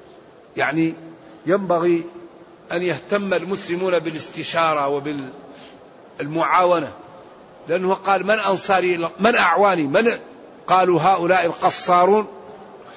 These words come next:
المبيضون للثياب، أو هؤلاء الذين نصروا هذا الدين، نحن أنصار الله، آمنا بالله".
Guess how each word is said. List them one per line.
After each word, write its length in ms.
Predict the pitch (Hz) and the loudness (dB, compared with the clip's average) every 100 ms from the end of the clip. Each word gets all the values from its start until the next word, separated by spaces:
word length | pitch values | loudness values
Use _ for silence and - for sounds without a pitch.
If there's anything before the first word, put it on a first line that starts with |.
| - | -4
المبيضون 680 | 156 185 185 196 196 180 196 | 0 2 2 2 2 4 4
للثياب، 640 | 175 165 - 175 190 202 196 - - - - - - - - - - | 2 0 -6 0 2 2 -2 -12 -20 -20 -20 -20 -20 -20 -20 -18 0
أو 280 | 196 214 202 - - - - - - - | 4 4 0 -10 -20 -20 -20 -20 -20 -10
هؤلاء 500 | 147 202 196 208 202 | 0 2 4 4 2
الذين 420 | 190 185 190 196 190 | 0 0 2 2 2
نصروا 360 | 185 196 190 | 2 2 2
هذا 140 | 185 190 | 2 2
الدين، 280 | 175 226 214 - - | 0 -4 -4 -16 -8
نحن 200 | 185 156 | -6 0
أنصار 440 | 185 165 156 180 165 | 0 0 -2 2 2
الله، 340 | 160 147 127 - - - - - - - - - - - - | 0 -2 -2 -4 -16 -20 -20 -20 -20 -20 -20 -20 -20 -20 0
آمنا 480 | 170 180 170 156 160 | 2 4 2 2 0
بالله". 360 | 143 135 131 | 0 -2 -4